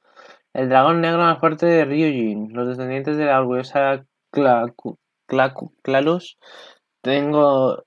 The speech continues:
eh, Tengu es un guardián. <clears throat> De la amiga Kaori. Eh, Kaori Shirasaki.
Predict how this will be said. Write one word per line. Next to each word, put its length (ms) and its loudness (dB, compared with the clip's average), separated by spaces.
eh, 260 -2
Tengu 280 -2
es 80 -6
un 100 -8
guardián. 500 -4
<clears throat> 60 -20
De 640 -6
la 60 -2
amiga 340 -4
Kaori. 400 -2
Eh, 260 -6
Kaori 360 0
Shirasaki. 880 -6